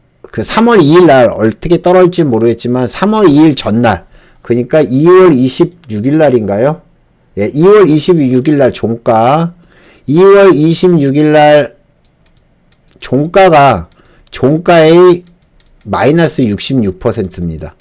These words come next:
그러면 예를 들면 지금 삼만 삼천 원이다. 그러면 얼마예요? 만 천 원에 시작을 하겠죠. 예, 만 천 원에 시작을 합니다.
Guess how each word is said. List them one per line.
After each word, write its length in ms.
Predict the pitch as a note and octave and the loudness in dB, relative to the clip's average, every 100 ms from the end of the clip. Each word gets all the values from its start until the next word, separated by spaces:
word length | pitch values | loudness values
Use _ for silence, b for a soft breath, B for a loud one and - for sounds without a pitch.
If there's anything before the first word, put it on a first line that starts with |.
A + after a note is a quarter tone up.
| b b b | b b b
그러면 440 | D#3+ F#3+ G3 F#3 B2+ | -2 0 2 2 2
예를 300 | D3 F#3+ F3+ | 4 4 2
들면 300 | E3 D#3 C3+ | 0 -2 -4
지금 380 | - C3+ D3+ | -4 -2 -2
삼만 400 | C3+ F#3+ G3 F#3 | -4 -4 -2 -2
삼천 360 | D#3+ E3+ E3+ D#3 | -2 -4 -4 -4
원이다. 420 | C3+ A2+ G2+ - _ _ _ _ _ _ _ _ _ _ _ | -4 -4 -6 -8 _ _ _ _ _ _ _ _ _ _ _
그러면 600 | - B2 C3+ E3+ F#3 F3+ _ _ _ | -2 0 2 2 0 -2 _ _ _
얼마예요? 640 | - A#2 B2+ A#2 A2+ C#3 C3+ _ _ _ _ - | -2 0 2 2 2 0 -2 _ _ _ _ -10
만 240 | G2 D3+ | -6 -4
천 220 | - F#3+ | -2 -2
원에 180 | E3+ C3+ | 0 -2
시작을 400 | - - B2+ A#2 | -6 -4 -2 -2
하겠죠. 460 | B2+ A#2+ - E2+ - _ _ _ _ _ _ _ _ _ _ _ _ F2+ | -4 -6 -8 -14 -16 _ _ _ _ _ _ _ _ _ _ _ _ -10
예, 300 | F#2+ G#2+ B2 | -6 -2 -2
만 280 | F#2+ C#3+ F3 | -2 -2 -2
천 200 | G3+ F#3+ | -2 -2
원에 200 | D#3 C3 | -2 -4
시작을 440 | - C3 A#2 G2 | -4 -4 -2 -4
합니다. 400 | F2 E2 E2 | -6 -8 -14